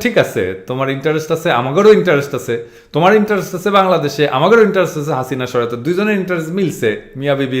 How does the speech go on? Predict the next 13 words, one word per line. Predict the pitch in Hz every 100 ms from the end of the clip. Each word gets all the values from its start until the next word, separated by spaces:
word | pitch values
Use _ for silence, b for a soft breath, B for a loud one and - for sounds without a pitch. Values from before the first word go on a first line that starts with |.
| 127
রাজি, | 131 120 - B _
তো | - -
খেয়া | 151 160
করে | 147 127
গা | 123 -
কাজী, | 110 101 95 B B B 180
আমরা | 226 277
আছি, | - 151 85 - -
কোনো | 139 160
অসুবিধা | 151 202 175 139
নাই। | 90 82 b b b b b _
হ্যাঁ, | 107 156 190 - - _ _
আমাদের | 123 135 160 170